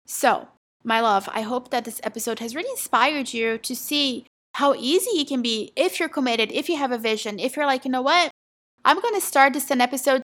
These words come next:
You might be vanilla like me at the beginning, but then you get a hold of yourself. "I'm doing this. I'm owning my gifts. Julian is pushing me to do it, and I'm here for it." Magical things happen. You just have to surrender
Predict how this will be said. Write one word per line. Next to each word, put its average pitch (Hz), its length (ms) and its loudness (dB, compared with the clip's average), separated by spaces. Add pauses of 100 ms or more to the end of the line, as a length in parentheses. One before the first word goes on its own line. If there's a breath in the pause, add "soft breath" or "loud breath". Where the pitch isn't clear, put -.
You 302 100 -2
might 403 160 4
be 622 80 -2
vanilla 554 380 2 (100)
like 523 140 -8
me 508 160 0
at 494 100 -4
the - 80 -2
beginning, 285 380 0
but 247 160 0
then 277 180 4
you 311 80 -2
get 262 140 4
a 220 40 -2
hold 277 300 8
of 277 80 -4
yourself. 254 380 0 (320)
"I'm 202 160 -4
doing 247 180 6
this. 233 220 0
I'm 208 140 -2
owning 262 260 4
my 262 100 4
gifts. 262 480 2 (400 soft breath)
Julian 247 320 4
is 302 100 -2
pushing 285 280 0
me 269 100 0
to 254 100 -8
do 277 220 2
it, 226 320 0
and 220 220 -4
I'm 240 160 2
here 339 240 2
for - 140 -4
it." - 220 -2 (360 soft breath)
Magical 247 420 4
things 247 320 -4
happen. 208 400 -2
You 214 120 -8
just 247 340 -4
have 233 280 -2
to 233 220 -4
surrender 247 800 -2